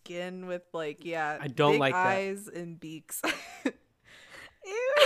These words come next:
Speaker 3: I just <laughs> had a picture. It's horrible. Wait.
Speaker 1: Oh.
Speaker 3: Why have I never seen this?
Speaker 1: Because you don't exactly go out of your way to find these <laughs> things.
Speaker 3: <laughs> I just sent it.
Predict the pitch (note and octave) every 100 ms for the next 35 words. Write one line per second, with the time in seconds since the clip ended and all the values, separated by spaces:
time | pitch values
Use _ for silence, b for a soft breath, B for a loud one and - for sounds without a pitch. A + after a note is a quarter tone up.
0 | - C#5 C#5 C#5 B B B - A#4+ B4+
1 | B4 C5+ G#4+ - - D5+ C#5+ B4+ B4 B4
2 | A#4 - A#4 A#4 - B B B B4+ -
3 | - A4 G#4 A4+ A4+ G4 F#4+ F4+ E4+ -
4 | B C5 B G#4 - G4 G4 G4 F#4+ E4+
5 | C#4+ B B B _ _ D4+ A3 G3+ F#4
6 | E4+ C5 A4+ D4+ F#4+ G4 - F4+ G#4 F4
7 | A#3 G#3+ C#4+ - - - F4 E4+ F4+ F#4+
8 | C#4 - _ - A#3 A3+ A3+ A3 G#3+ F#3+
9 | F3+ F3 - - D#3 E3 F#3 F3+ D#3 D#3
10 | E3+ - F#3+ - D3+ D#3+ G#3 B3+ - F#4
11 | - - - - - _ - - _ _
12 | _ B - D#4+ - - C#4 - D#4+ F#4+
13 | G4+ G#4 F#4+ G4 -